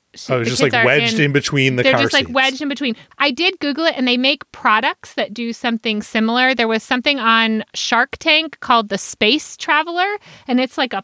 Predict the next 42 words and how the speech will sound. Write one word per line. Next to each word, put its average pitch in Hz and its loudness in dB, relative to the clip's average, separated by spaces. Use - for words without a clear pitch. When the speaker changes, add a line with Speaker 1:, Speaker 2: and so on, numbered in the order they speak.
Speaker 1:
pod 262 2
that 233 -6
fits - -4
around 220 2
just 208 -6
one 208 0
of 254 -2
them 302 2
and 208 -2
zips 220 -4
up. 240 -2
And 269 2
there's 262 2
also, 269 2
like, 262 0
these 226 -2
sheets - -4
that 302 2
hang 311 0
down. 330 0
But, 254 -2
I 262 2
mean, 277 0
my 320 2
kids 294 -6
would 214 -4
have 196 -4
gone 190 -2
straight 202 -4
through 208 -4
the 165 -6
sheet, 254 -4
but 214 -8
the 208 -8
poster 508 -2
board 262 0
was, 233 0
like, 214 -2
hardy, 302 0
and 285 2
it 294 4
was, 311 0